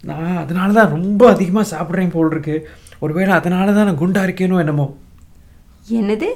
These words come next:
Speaker 2: உனக்கு எப்போ பாரு பசிச்சிட்டே இருக்குமா?
Speaker 1: ஆமா அருண், எனக்கு மட்டும் இல்ல, என் ஃப்ரெண்ட்ஸ் எல்லாமே என்ன மாதிரியே தான். அருண் சிந்தனையில் ஆழ்ந்தான். மலிவு விலையில் ஆரோக்கிய உணவு. தானும் தானே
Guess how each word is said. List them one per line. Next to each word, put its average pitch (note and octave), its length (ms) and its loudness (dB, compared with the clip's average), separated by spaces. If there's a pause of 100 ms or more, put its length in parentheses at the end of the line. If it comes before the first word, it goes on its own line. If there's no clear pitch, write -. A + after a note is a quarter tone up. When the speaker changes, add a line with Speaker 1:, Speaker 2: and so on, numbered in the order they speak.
(340)
Speaker 2:
உனக்கு A3+ 280 -6 (160)
எப்போ F3+ 440 -6
பாரு A#4 320 2
பசிச்சிட்டே D#4 460 0
இருக்குமா? G3+ 520 -2 (460)
Speaker 1:
ஆமா G#3+ 280 -4
அருண், F3+ 280 2
எனக்கு E3+ 300 -4
மட்டும் G#3+ 240 2
இல்ல, E3 320 2
என் C3 120 -6
ஃப்ரெண்ட்ஸ் F#3+ 340 -6
எல்லாமே G#3+ 360 0
என்ன G3 140 2
மாதிரியே G3+ 300 0
தான். E3 260 -2 (800)
அருண் F3+ 360 -2
சிந்தனையில் C#3+ 600 -2
ஆழ்ந்தான். A#2 400 -6 (800)
மலிவு F#3 360 -2
விலையில் D3 460 -6 (540)
ஆரோக்கிய C#3+ 480 -4
உணவு. A2+ 380 -8 (1200)
தானும் F#3 360 -4
தானே F3+ 440 -2